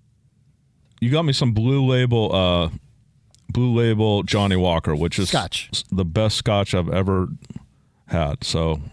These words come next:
Speaker 1: thank
Speaker 2: I,
Speaker 1: you.
Speaker 2: can I tell you? I, I did. Can I, do you want me to be totally honest with you on that one? So I knew I wanted to get you a really expensive bottle of liquor, and I thought I wanted to get you, and I was planning on, like, I'm gonna go to a liquor store, something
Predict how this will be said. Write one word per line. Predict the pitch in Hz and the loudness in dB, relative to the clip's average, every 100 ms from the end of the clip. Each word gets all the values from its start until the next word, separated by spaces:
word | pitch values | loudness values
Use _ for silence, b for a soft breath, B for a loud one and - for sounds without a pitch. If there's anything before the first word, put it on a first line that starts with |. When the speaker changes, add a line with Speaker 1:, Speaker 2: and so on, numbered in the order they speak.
| - | -4
Speaker 1:
thank | - | 0
Speaker 2:
I, | 151 | 0
Speaker 1:
you. | - | 0
Speaker 2:
can | 110 | 0
I | 151 | 0
tell | 143 160 | 2 2
you? | 151 - 139 | 0 -2 -4
I, | 139 | -2
I | 135 | 0
did. | 131 110 | 0 -2
Can | - 131 | -2 -4
I, | - | -6
do | 82 - 120 | -10 -4 -2
you | |
want | 127 131 | 0 0
me | |
to | 127 | -2
be | 92 - 123 | -4 -4 -2
totally | 127 127 127 | 0 0 2
honest | 131 143 165 | 0 0 0
with | |
you | 160 | 0
on | 170 | 0
that | 180 | -2
one? | 220 196 b b b | -2 -6 b b b
So | 156 | 0
I | 143 | 2
knew | 175 220 | 2 2
I | |
wanted | 180 160 156 | 2 0 0
to | |
get | 135 143 | 0 0
you | 139 | 0
a | 113 | 0
really | 123 123 | 2 0
expensive | - 123 107 110 | 0 -2 -2 -2
bottle | 104 104 101 - | 0 0 0 -2
of | 95 | -2
liquor, | 95 - 69 - b b b b b - | -2 -4 -8 -14 b b b b b -4
and | 123 | 0
I | 131 | 0
thought | 139 151 | 0 2
I | 147 | 2
wanted | 131 127 117 | 2 0 0
to | |
get | 123 131 | -2 -2
you, | 123 | -4
and | 127 123 123 110 b b b 123 | -2 0 0 -4 b b b -2
I | 131 | 0
was | 127 127 110 - - | 2 0 -2 -8 -8
planning | 175 185 160 | -2 0 2
on, | |
like, | 139 131 143 | 0 -2 -2
I'm | |
gonna | 180 160 | -2 0
go | 160 | 2
to | 135 | 2
a | |
liquor | 123 131 120 | 0 0 -4
store, | - 135 127 123 120 120 - | -2 0 2 2 0 -2 -4
something | 131 | -4